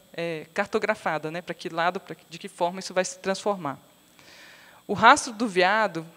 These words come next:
por exemplo, não é só um sinal de sua passagem por ali.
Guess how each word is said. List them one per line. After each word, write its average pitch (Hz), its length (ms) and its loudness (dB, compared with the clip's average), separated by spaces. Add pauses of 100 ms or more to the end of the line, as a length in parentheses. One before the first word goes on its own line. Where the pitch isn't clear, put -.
por 151 140 -6
exemplo, 190 400 -6
não 202 80 0
é 233 80 4
só 247 160 0
um 247 100 0
sinal 208 480 0
de 190 140 -6
sua 214 220 -4
passagem 196 500 -2
por 226 180 -4
ali. 170 240 -4